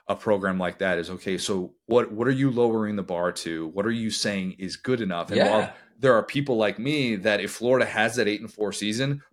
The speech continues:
Speaker 1: I'd be like, "Billy Napier, coach of the year. They figured it out." At the same time, in the grand scheme of things, in the, the ten-year viewpoint of Florida, what did this year really do is going to be probably the more interesting question. And did they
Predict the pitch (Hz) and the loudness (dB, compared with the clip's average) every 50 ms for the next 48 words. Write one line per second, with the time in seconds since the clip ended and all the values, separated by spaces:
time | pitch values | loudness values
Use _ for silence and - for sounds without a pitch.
0 | _ _ _ 110 123 107 90 - - - - 202 175 113 113 180 247 - - 147 | _ _ _ -4 -2 -2 -2 -4 -4 0 2 2 4 4 4 4 2 2 0 -2
1 | 113 - - 175 226 - - 123 101 92 - - 339 359 349 285 143 101 - - | -2 4 4 4 4 4 2 -4 -4 -4 -4 0 2 2 4 4 4 2 2 -2
2 | - - - - 143 135 117 127 123 127 127 - 339 359 349 311 180 117 98 - | -4 -4 2 2 2 2 4 2 0 0 0 0 0 2 2 4 4 2 2 -2
3 | - - _ _ _ _ - 123 - 117 110 - 139 131 107 - 131 123 117 107 | -8 -20 _ _ _ _ 0 0 0 -2 -2 -2 -2 -2 0 0 0 2 2 0
4 | 98 92 - 113 113 123 127 117 110 - 127 123 117 113 101 - 95 92 87 - | -4 -6 -4 -4 -2 0 0 0 -2 -2 -2 -2 -2 -2 -2 -2 -4 -4 -6 -6
5 | - 113 104 98 92 92 - - - 95 - - 113 107 - - - 139 139 131 | -6 -6 -4 -4 -4 -4 -6 -8 -12 -18 -6 -4 -4 -2 -2 -4 -2 -2 -2 -2
6 | 120 117 120 120 117 101 95 92 92 92 113 123 123 - _ 107 98 92 87 82 | 0 0 0 2 0 0 -2 -6 -6 -4 -4 -4 -4 -6 _ -6 -4 -4 -4 -4
7 | - 98 104 104 - - - - 104 110 110 104 95 92 87 85 80 - - _ | -2 -2 -2 -2 -2 -8 -6 -2 2 2 4 4 2 2 0 -2 -4 -6 -10 _
8 | _ _ _ 107 123 127 127 - _ - 120 101 98 117 113 107 - - 110 110 | _ _ _ -2 -2 -2 -2 -2 _ -8 -8 -4 -2 0 0 0 0 -2 -4 -2
9 | 110 110 110 101 92 101 107 101 95 92 87 85 - - 113 120 117 107 95 92 | 0 0 0 0 -2 -2 -4 -4 -2 -6 -8 -10 -6 -2 0 0 2 2 2 0
10 | 95 95 - 104 101 98 98 95 - 92 90 95 95 95 - 95 95 95 92 92 | -2 -2 -4 -6 -4 -4 -4 -4 -6 -6 -6 -4 -4 -4 -4 -4 -4 -4 -4 -6
11 | 87 98 95 87 90 90 90 90 90 - 101 95 - - 92 - - 92 87 - | -8 -8 -8 -8 -8 -8 -6 -8 -8 -8 -8 -10 -12 -12 -14 -12 -12 -12 -10 -8
12 | - 92 - - - 95 95 92 131 117 120 117 | -8 -8 -8 -6 -6 -8 -8 -8 -6 -6 -4 -6